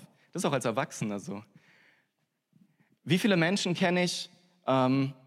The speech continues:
die fangen mit Jesus an, die kommen in die Gemeinde, die, die wollen für Jesus leben und dann nach ein paar Wochen, Monate, vielleicht auch Jahren, fangen die wieder an, sich mit, ähm,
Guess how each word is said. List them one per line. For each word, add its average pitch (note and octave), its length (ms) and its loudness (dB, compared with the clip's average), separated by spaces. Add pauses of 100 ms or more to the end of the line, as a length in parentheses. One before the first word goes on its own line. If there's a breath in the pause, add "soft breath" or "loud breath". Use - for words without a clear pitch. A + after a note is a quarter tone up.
(760 soft breath)
die C3 260 4
fangen D#3+ 320 0
mit D3+ 140 2
Jesus E3+ 380 2
an, D#3+ 300 -2
die C#3 60 -8
kommen D3+ 240 -4
in D3 80 2
die C#3 100 0
Gemeinde, E3 720 2 (300 loud breath)
die, C3+ 120 0
die C3 180 -2
wollen D3 500 2
für - 160 -4
Jesus C#3 360 0
leben D#3+ 480 0 (280 loud breath)
und C3+ 140 0
dann D#3+ 140 2
nach D#3+ 160 2
ein D#3 80 -2
paar C#3+ 220 -2
Wochen, D#3+ 260 -2
Monate, D#3 640 0
vielleicht D#3+ 340 -4
auch C3+ 120 -8
Jahren, D3 400 -2 (260 loud breath)
fangen D3 200 0
die C#3 100 -2
wieder D3 240 0
an, D3+ 180 0
sich C3 200 -6
mit, B2+ 360 -4
ähm, A#2+ 300 0